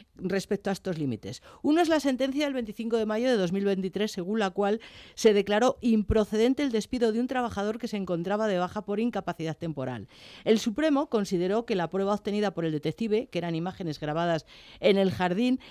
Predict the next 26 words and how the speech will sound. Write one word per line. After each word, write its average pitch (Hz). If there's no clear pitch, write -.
es 302
ilícita, 247
porque 190
en 180
ningún 254
caso 262
se -
podrá 180
investigar 175
la 175
vida 240
íntima 156
de 139
las 147
personas 233
que 196
transcurran 247
en 262
sus 233
domicilios 226
o -
otros 233
lugares 190
reservados. 139
Otro 285
caso. 147